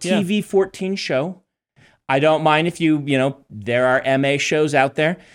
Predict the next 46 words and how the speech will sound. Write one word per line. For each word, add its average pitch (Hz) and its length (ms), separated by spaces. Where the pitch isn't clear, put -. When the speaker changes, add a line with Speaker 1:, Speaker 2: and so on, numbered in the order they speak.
Speaker 1:
If 131 120
you're 156 100
gonna 247 120
have 240 140
a 220 40
T 220 200
V 190 140
fourteen 156 460
show, 135 320
do 170 160
we 170 200
need 165 560
pulling 185 480
the 160 80
stick 170 380
out 151 180
of 131 140
an 135 100
orc's 135 340
eye 127 220
while 120 200
he 120 140
bleeds 131 560
onto 131 320
your 117 140
face - 580
Speaker 2:
Yeah. 147 260
Speaker 1:
levels 156 260
of 131 140
gore? 147 400
I 156 640
think 190 300
they 165 100
went 139 400
too 131 200
far. - 360
As 135 180
someone 233 320
who 196 140
in 196 120
his 196 160
books - 280
I 117 100
feel 117 240
has 101 120
gone 92 280